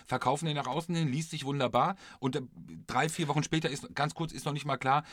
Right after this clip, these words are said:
wie überhaupt der Stellenpool beziehungsweise wie überhaupt die Stellenbesetzung aussieht. Also was mache ich? Verkaufe ich Bla-, Pausen? Also verkaufe ich Luftballons, wo heiße Luft drin ist? Oder verkaufe ich was Konkretes? Ich bin der Erste, der sich freut,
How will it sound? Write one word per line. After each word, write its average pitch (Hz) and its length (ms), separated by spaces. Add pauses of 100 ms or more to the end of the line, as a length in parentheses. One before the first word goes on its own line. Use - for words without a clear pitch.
(120)
wie 127 140
überhaupt 139 340
der 139 100
Stellenpool 165 500
beziehungsweise 131 500
wie 127 60
überhaupt 123 240
die 127 80
Stellenbesetzung 131 540
aussieht. 95 340 (180)
Also 127 160
was 165 140
mache 156 160
ich? 113 80
Verkaufe 127 320
ich 120 100
Bla-, 123 160 (380)
Pausen? 220 500 (260)
Also 127 160
verkaufe 135 360
ich 120 60
Luftballons, 202 500
wo 143 60
heiße 143 180
Luft 180 240
drin 208 100
ist? 233 160 (200)
Oder 151 160
verkaufe 156 280
ich - 80
was 160 100
Konkretes? 160 460
Ich - 160
bin 160 100
der 151 100
Erste, 196 220
der 143 120
sich 113 100
freut, 98 300